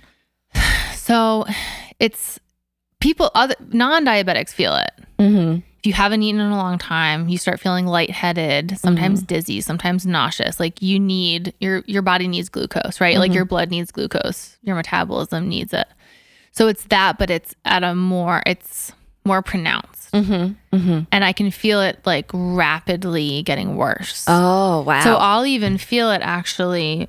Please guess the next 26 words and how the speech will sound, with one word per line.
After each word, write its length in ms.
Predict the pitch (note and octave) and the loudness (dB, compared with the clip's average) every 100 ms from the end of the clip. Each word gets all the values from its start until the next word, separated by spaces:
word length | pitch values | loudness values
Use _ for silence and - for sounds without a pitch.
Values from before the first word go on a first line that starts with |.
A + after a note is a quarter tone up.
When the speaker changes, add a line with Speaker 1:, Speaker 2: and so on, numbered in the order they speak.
| - | -2
Speaker 1:
if, 520 | G3 F3+ F3 - _ _ - | 0 0 -4 -12 _ _ -4
like, 160 | G3+ F#3+ | -2 0
let's 320 | F#3+ F#3 - | 0 0 -6
say, 600 | - F#3 F3 E3+ E3 E3+ - | -4 0 2 0 -2 -4 -2
um, 640 | F3 F3 - F3+ F3 F3+ - - _ _ _ _ _ _ - - - _ _ _ _ _ _ | 0 0 0 -2 -2 -2 -4 -14 _ _ _ _ _ _ -16 -16 -20 _ _ _ _ _ _
my 100 | G#3+ | 0
blood 220 | G#3 G#3 | 2 0
su-, 120 | G3 G#3 | -2 -2
let's 180 | G#3 | -2
say 60 | B3 | 0
my 120 | A3+ | 0
blood 160 | G3+ G3 | 0 -2
sugar 140 | F#3+ | -4
is 100 | F#3+ | -4
two 200 | - F#3+ | -4 -4
hundred, 360 | F3+ F3+ E3+ E3 | -2 -2 -2 -2
I 40 | |
give 160 | E3+ E3+ | -2 -2
myself 340 | E3 E3+ D#3+ | -2 0 -2
insulin 720 | - F3+ - E3 C#3+ D3+ E3+ - | -2 -4 -2 -2 0 -2 -4 -6
to 100 | - | -4
get 160 | E3+ | -2
it 100 | - | 0
back 240 | - - - | -2 -4 -4
down. 380 | - - - F#3+ - | -4 -4 -6 -8 -4
Speaker 2:
Yeah. 440 | F3 E3 D#3+ E3+ | -2 -2 -4 -6